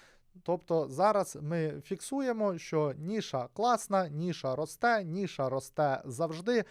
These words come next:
В цій ніші продажів багато, клієнт класний, з гарним Л Т В, по рекомендаціям клієнти теж приходять. В принципі, це ідеальна для нас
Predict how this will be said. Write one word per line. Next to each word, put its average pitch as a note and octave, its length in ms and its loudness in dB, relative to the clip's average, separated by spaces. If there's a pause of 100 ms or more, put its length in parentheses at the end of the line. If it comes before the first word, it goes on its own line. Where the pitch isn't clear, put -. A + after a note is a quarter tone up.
(240)
В - 60 -20
цій A3 220 0
ніші E3+ 420 0
продажів C3+ 800 0
багато, F3 640 2
клієнт E3 540 -2
класний, G3+ 560 -2
з B2 120 -8
гарним D3 640 -2
Л C3+ 120 -4
Т F#3 160 -10
В, A#3 220 -2 (280)
по F3 120 4
рекомендаціям E3+ 920 2 (120)
клієнти D3+ 720 -2
теж D3+ 340 2 (140)
приходять. B2 580 -2
В - 60 -20
принципі, G#3 640 -2
це D#3+ 320 0
ідеальна D#3 640 4
для A#2+ 180 -4
нас C#3 340 0